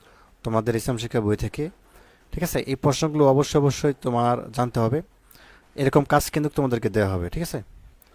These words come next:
তো দেখো, শুরুতে একটি একক কাজ দেওয়া আছে। তো এখানে বলা আছে যে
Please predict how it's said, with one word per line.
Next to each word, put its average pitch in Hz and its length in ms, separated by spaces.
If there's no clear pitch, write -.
তো - 80
দেখো, 135 300
শুরুতে 147 340
একটি 139 360
একক 160 280
কাজ 165 180
দেওয়া 131 220
আছে। 143 260
তো - 80
এখানে 143 240
বলা 143 260
আছে 143 240
যে 135 140